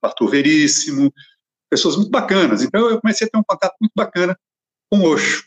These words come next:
Eu adorei, adorei a filosofia, adoro, acho bem libertador. Mas, e aí,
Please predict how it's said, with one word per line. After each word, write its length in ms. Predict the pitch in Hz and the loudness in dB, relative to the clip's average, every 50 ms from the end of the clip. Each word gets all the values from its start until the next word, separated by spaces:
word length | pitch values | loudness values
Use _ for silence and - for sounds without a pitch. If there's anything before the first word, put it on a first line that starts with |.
| _ _ - | _ _ -4
Eu 340 | 139 135 143 143 151 170 | -4 -2 -2 0 0 0
adorei, 600 | 170 156 180 190 127 113 127 139 131 107 - - - - | 2 2 2 2 2 2 2 2 2 0 -2 -4 -4 -4
adorei 360 | 104 104 104 120 117 113 123 120 | -4 -2 0 0 0 0 0 0
a 40 | |
filosofia, 800 | 120 120 - 104 98 101 - - - - 127 131 117 104 107 - - - - - - _ _ - | -2 -2 -4 -6 -8 -8 -8 -6 -2 0 0 2 2 0 -2 -4 -8 -12 -16 -18 -18 _ _ -10
adoro, 460 | 113 92 117 135 135 127 113 110 113 | -6 -2 0 2 2 2 2 0 0
acho 380 | 107 - - - 113 101 98 95 101 101 98 98 - _ _ _ _ _ _ _ _ - 104 - _ _ | -2 -2 -4 -4 -6 -6 -6 -6 -6 -8 -8 -10 -16 _ _ _ _ _ _ _ _ -10 -10 -10 _ _
bem 120 | - 151 165 | -2 0 0
libertador. 680 | 165 147 143 147 - - 170 151 120 107 - - - - - - - _ _ _ _ _ _ _ _ _ | 0 0 0 -2 -2 -2 -2 -2 -2 -2 -4 -6 -10 -18 -20 -20 -20 _ _ _ _ _ _ _ _ _
Mas, 320 | - 208 220 226 196 202 214 | 0 2 2 2 2 2 2
e 80 | 208 226 | 4 4
aí, 420 | 214 185 196 214 214 - - - | 2 2 2 2 0 0 -4 -8